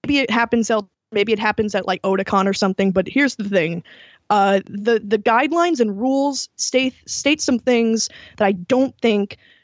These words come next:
should have to be said. But the fact that they do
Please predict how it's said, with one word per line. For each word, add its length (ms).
should 640
have 400
to 80
be 160
said. 460
But 240
the 80
fact 340
that 140
they 160
do 460